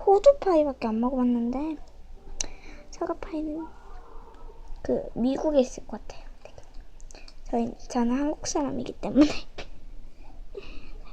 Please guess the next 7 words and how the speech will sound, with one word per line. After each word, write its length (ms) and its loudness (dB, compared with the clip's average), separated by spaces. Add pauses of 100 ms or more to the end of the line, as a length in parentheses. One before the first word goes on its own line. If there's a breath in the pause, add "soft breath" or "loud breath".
(2500)
이쪽을 520 6
좀 180 -2
신경을 540 8
써주세요. 560 4
보이는 420 8
공간이기 520 2
때문에. 280 -10